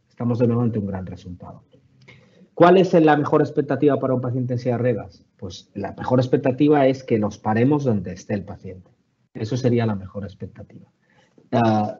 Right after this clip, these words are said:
de ahí a decir todo lo que venga, pues ya lo veremos, pero es demasiado prematuro que hablemos de respuestas positivas que van a hacer que el paciente mejore considerablemente, etcétera. Eso es algo que para mí es, es, no es realista.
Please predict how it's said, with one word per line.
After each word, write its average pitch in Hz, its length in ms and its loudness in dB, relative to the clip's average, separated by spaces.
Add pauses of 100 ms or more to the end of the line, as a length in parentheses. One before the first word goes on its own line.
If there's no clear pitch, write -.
de 120 520 0
ahí 143 360 6
a 107 140 2
decir 120 400 -2
todo 196 220 4
lo 180 120 2
que 175 120 0
venga, 175 340 -2
pues - 340 -12
ya 127 200 -2
lo 139 100 2
veremos, 107 400 -2
pero 107 220 -6
es 113 80 -2
demasiado 131 420 0
prematuro 131 480 0
que 135 100 -4
hablemos 110 400 -2
de 107 100 -2
respuestas 113 640 -6 (760)
positivas 113 720 4
que 113 120 0
van 101 160 -2
a 107 40 -2
hacer 110 160 -4
que 110 80 -6
el 95 60 -6
paciente 107 380 -2
mejore 107 360 -2
considerablemente, 107 920 0
etcétera. 107 380 -4
Eso 110 160 -2
es 127 100 -2
algo 135 240 4
que 123 120 4
para 107 200 0
mí 117 200 2
es, - 360 -4
es, - 380 -6
no 110 240 4
es 107 80 2
realista. 87 600 -8